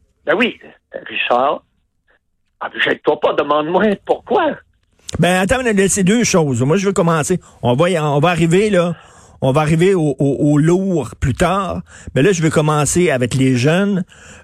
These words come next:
Speaker 2: Euh,
Speaker 1: Oui.
Speaker 2: huit heures trente-neuf, vingt et un mai, huit heures trente-neuf, on a un scoop important. Le doc Mayou est un socialiste.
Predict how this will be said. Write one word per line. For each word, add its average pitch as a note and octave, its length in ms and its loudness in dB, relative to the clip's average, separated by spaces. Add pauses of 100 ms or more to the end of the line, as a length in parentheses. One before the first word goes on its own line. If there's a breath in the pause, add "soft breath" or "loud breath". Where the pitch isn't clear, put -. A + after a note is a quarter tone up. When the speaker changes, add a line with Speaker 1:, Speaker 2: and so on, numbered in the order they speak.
(100)
Speaker 2:
Euh, C#3 280 2
Speaker 1:
Oui. D#3+ 120 0
Speaker 2:
huit F3 200 0
heures A3 220 0
trente-neuf, E3 800 -2 (440 soft breath)
vingt F#3 340 0
et F#3+ 100 2
un F3 160 2
mai, F3 320 2 (320)
huit D3+ 300 -2
heures G3 180 0
trente-neuf, E3 580 0
on C#3 140 0
a C#3+ 60 2
un C#3+ 100 2
scoop F3+ 500 -2 (100)
important. F3+ 600 0 (420 loud breath)
Le C3+ 160 2
doc C3+ 300 -2
Mayou E3+ 460 2
est D3 160 -2
un B2 100 0
socialiste. - 880 -4